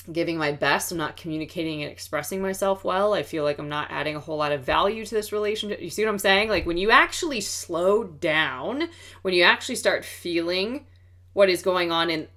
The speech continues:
the inside of you and evaluating what that is, so much wisdom, so much information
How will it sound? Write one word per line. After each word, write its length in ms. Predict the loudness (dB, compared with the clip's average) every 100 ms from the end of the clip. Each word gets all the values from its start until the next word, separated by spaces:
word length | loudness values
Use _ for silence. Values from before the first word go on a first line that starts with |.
| -16
the 200 | -8 -6
inside 400 | -4 -2 0 0
of 80 | 0
you 100 | -2
and 80 | -2
evaluating 800 | -2 0 2 4 2 2 2 2
what 160 | 0 0
that 160 | 0
is, 400 | 0 0 0 -4 -10 -20 -20 -14
so 560 | -12 -8 -4 0 0 -2 -2 -2
much 200 | -2 -6
wisdom, 800 | -6 -4 -4 0 2 2 0 -4
so 480 | -6 -4 -4 -4
much 220 | -2 -2 -2
information 1080 | -2 -2 0 0 -2 0 2 2 0 -4